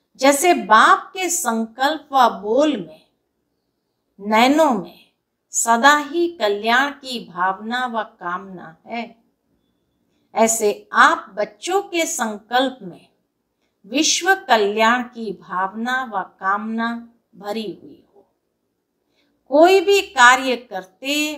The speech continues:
विश्व की सर्व आत्माएं इमर्ज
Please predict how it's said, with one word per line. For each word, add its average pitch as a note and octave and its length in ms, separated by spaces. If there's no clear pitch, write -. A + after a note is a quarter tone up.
विश्व A#3 460
की C#4 340
सर्व C4 500
आत्माएं G#3 960
इमर्ज A3+ 640